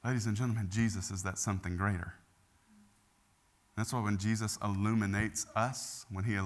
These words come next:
gives, gives light to our life, for a moment we are blinded. But when our eye and our sight is restored, everything's different. Guys, can you think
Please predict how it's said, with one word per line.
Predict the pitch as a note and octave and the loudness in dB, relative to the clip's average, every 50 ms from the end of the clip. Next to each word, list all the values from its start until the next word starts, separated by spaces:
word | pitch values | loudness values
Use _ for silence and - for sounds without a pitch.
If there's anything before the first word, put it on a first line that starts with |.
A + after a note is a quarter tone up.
| F#2 F2+ F#2 | -2 0 0
gives, | A2+ A2+ G#2+ - - | 0 0 0 0 -2
gives | A#2 B2 A#2+ G#2 F#2+ | 2 2 2 2 2
light | G2 G2+ F#2+ F#2+ G2 A#2 - - - - | 0 2 6 6 6 6 6 2 -4 -4
to | - A2+ - | -2 0 2
our | G#2 G2 F#2 | 4 2 2
life, | F#2 F#2+ F#2 A2+ C3 C#3 - - - - - - - - _ _ _ _ _ _ - | 4 4 4 4 4 2 -2 -6 -16 -20 -20 -20 -20 -20 _ _ _ _ _ _ -4
for | - B2 A2+ | 2 4 6
a | G#2 | 6
moment | G#2 G#2 G#2+ A2+ A#2+ B2 - A#2 | 6 6 6 6 6 6 4 4
we | A#2 A#2 A#2+ | 4 4 6
are | C3 C#3+ B2+ | 6 6 6
blinded. | G2 F#2+ F#2 F#2 F#2+ F2+ E2 D#2+ D#2+ - - - - _ _ _ _ _ _ _ _ _ _ _ _ _ _ _ _ _ _ _ _ _ _ _ _ _ _ - | 6 4 0 0 0 -2 -4 -8 -12 -14 -16 -20 -20 _ _ _ _ _ _ _ _ _ _ _ _ _ _ _ _ _ _ _ _ _ _ _ _ _ _ -10
But | - F2+ | -6 -2
when | G2+ G#2 | 2 4
our | G#2 G#2 - | 6 6 6
eye | - G2+ G2+ A2 A2+ A#2 B2+ C3 | 6 6 6 6 6 4 4 2
and | A2 F#2+ | 0 0
our | F#2 F#2 | -2 -2
sight | F#2 - - A2+ G#2 A#2 A2 | -2 0 4 4 4 4 4
is | G#2 G2 G2 | 0 -2 -2
restored, | G2 F#2+ - - - C3 C#3+ A#2 G2 | -4 -4 -4 -2 -2 0 2 2 2
everything's | G#2 G#2+ A#2 A2+ B2 A#2+ A#2 G2+ | 2 2 0 0 0 0 0 0
different. | G#2 B2 C#3 - - - - | 0 -2 -2 -2 -4 -2 2
Guys, | G#2 G#2 G2+ - | 2 2 2 2
can | - C3 A2 G2 | 0 0 2 4
you | G#2+ A2+ | 4 2
think | A2+ - - A#2 A#2 C3 C#3 | 2 2 2 2 2 2 2